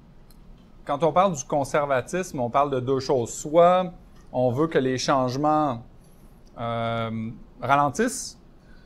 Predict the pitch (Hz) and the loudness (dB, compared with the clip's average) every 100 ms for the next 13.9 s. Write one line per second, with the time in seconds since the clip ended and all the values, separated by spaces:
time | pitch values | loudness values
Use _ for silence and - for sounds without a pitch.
0 | - 127 123 120 - 185 220 220 185 143 | -14 -6 -6 -4 2 6 6 4 -2 -2
1 | 139 135 151 131 143 170 208 156 160 151 | -2 2 2 2 -2 -2 2 2 2 4
2 | 160 151 180 - 156 139 139 143 196 151 | 4 4 2 -2 0 2 0 0 0 0
3 | 127 180 165 139 135 123 - 151 139 185 | 0 0 0 2 0 -2 -8 -8 -4 -4
4 | 220 160 120 170 185 196 196 - - - | -2 -6 -4 -2 0 -2 -6 -20 -20 -20
5 | - - 127 127 127 131 139 135 - 147 | -20 -4 0 2 2 0 -2 -4 -2 2
6 | 151 147 196 190 170 147 160 175 139 139 | 2 0 -2 -2 0 0 2 4 4 4
7 | 127 170 147 139 131 190 151 139 214 185 | 0 0 0 -2 0 2 2 0 2 0
8 | 185 175 135 - 160 127 123 104 107 - | 2 0 -2 -2 -2 -2 -6 -8 -8 -14
9 | - - - - - - 117 117 120 - | -16 -20 -20 -20 -14 -4 0 0 -2 -8
10 | 143 151 156 143 143 196 220 - 170 - | -10 -6 0 0 4 2 2 4 2 4
11 | 160 220 - - 139 151 190 156 - 151 | 0 0 -2 -6 -4 2 4 4 0 -2
12 | 135 131 165 185 180 170 135 123 139 135 | 0 0 -2 -2 -4 -4 -4 0 2 2
13 | 143 135 165 135 127 135 120 131 123 | 2 2 0 0 0 0 0 -2 -4